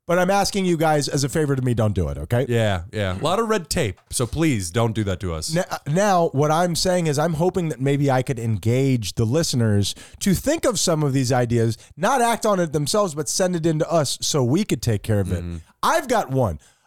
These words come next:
Speaker 1: Um, Street Producer Lenny, Drucifer, I, you guys spearhead this thing. If you got anything, send it over to me.
Speaker 2: Kat,
Speaker 1: Anybody.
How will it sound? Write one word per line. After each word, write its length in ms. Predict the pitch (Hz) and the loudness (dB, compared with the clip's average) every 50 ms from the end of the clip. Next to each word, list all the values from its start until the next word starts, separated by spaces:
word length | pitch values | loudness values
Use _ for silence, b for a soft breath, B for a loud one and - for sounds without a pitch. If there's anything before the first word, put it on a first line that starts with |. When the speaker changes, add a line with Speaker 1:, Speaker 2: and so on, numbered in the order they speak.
| b - | b 0
Speaker 1:
Um, 500 | 156 156 147 139 127 117 107 95 82 78 - _ _ _ _ _ _ _ | 2 2 2 2 2 2 0 -2 -4 -6 -10 _ _ _ _ _ _ _
Street 260 | - - - 214 202 - | -6 -2 0 0 0 0
Producer 340 | 190 185 202 180 - 185 | 0 0 0 2 0 2
Lenny, 420 | 196 233 240 226 214 208 202 175 - _ - 131 | 2 2 2 2 2 2 0 -2 -6 _ -16 -6
Drucifer, 720 | - - 233 247 220 - 226 175 - 208 214 208 190 180 - | -2 2 2 2 2 0 -2 -2 -2 0 2 2 2 2 2
I, 180 | 170 190 208 - - | 2 0 0 0 -2
you 220 | 160 156 208 277 | 0 2 2 2
guys 240 | 269 254 220 190 160 | 2 2 0 0 0
spearhead 580 | - - - - 247 269 262 226 185 185 156 131 | 0 -2 -2 -2 0 0 2 2 2 2 0 0
this 180 | 151 139 - | 0 0 0
thing. 160 | - 160 147 147 | 0 0 0 0
If 100 | 127 147 | 0 0
you 80 | 151 | 0
got 220 | 147 190 202 190 180 | 2 2 2 2 0
anything, 280 | 170 165 147 160 135 | 0 0 0 -2 -2
send 240 | 117 - 185 180 175 | 0 0 0 0 0
it 120 | 170 170 | 2 2
over 200 | 208 220 196 185 170 | 2 2 2 0 0
to 180 | - - 156 | 0 0 2
me. 260 | 139 131 120 117 120 - - | 2 2 2 0 -2 0 2
Speaker 2:
Kat, 160 | - - - 311 | 2 4 4 4
Speaker 1:
Anybody. 360 | - - 143 110 87 80 71 | 4 2 0 -2 -4 -6 -10